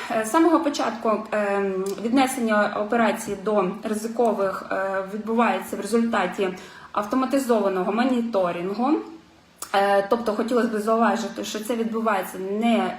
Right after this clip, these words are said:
в результаті людського фактору, а певних алгоритмів, так, е, моніторингу, запускається автоматично ця система, і, е, по яким чи іншим причинам віднесе вас до критерії ризиковості, вашу,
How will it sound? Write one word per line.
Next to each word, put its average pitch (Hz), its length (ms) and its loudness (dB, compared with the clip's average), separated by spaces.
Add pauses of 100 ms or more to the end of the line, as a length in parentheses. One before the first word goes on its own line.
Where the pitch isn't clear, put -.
в - 20 -6
результаті 220 600 -2
людського 320 480 2
фактору, 302 540 0 (340)
а 370 320 6
певних 285 500 4
алгоритмів, 226 800 0
так, 240 280 0 (440)
е, 202 280 4
моніторингу, 302 800 2
запускається 233 560 -2
автоматично 220 580 -2
ця 220 160 -8
система, 359 600 2 (320)
і, 349 260 4
е, 254 400 2
по 277 60 2
яким 269 260 4
чи 262 120 -4
іншим 226 240 0
причинам 302 480 2
віднесе 247 720 -2
вас 214 340 -4 (100)
до 226 140 -2
критерії 233 520 0
ризиковості, 220 500 -4
вашу, 220 260 -4